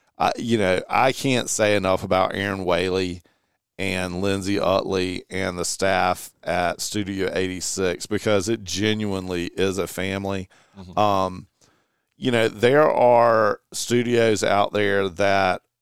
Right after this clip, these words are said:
Speaker 1: um, achieve more,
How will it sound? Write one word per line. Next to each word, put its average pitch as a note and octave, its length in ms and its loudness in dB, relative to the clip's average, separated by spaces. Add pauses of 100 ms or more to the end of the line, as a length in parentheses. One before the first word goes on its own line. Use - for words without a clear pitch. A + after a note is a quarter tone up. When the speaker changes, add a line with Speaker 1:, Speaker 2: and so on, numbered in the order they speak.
(320)
Speaker 1:
um, F#2 600 -2 (680)
achieve A2+ 720 -2
more, G2+ 840 2